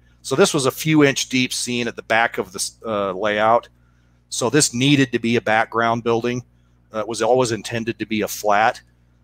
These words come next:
So yeah, if I did not have photos of both sides, I, I could have still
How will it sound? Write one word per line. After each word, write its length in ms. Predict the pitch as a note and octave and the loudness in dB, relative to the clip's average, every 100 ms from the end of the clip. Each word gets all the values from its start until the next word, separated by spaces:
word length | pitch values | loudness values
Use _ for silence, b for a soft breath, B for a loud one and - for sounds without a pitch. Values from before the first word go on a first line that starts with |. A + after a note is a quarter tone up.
| _ | _
So 520 | - - A2 G#2 G2 _ _ _ - | -12 -6 -2 -2 -4 _ _ _ -2
yeah, 140 | B2 | -2
if 100 | - | 2
I 80 | B2 | 0
did 220 | - D3+ | 2 2
not 220 | D3 D3+ | 4 2
have 340 | - C3+ B2+ A#2 | 2 2 2 0
photos 480 | - C#3 C3 B2 | -2 0 0 -2
of 320 | B2 A#2 A2+ - | -4 -6 -6 -2
both 220 | A#2 A#2+ | -4 -2
sides, 480 | - A#2 A#2 A#2+ - A2 | 0 2 2 0 -6 -4
I, 160 | A2+ - _ - | -4 -6 _ -6
I 120 | A2+ | -6
could 180 | - C#3+ | -2 -4
have 100 | B2+ | -2
still 380 | - B2+ A#2+ | -4 -2 -2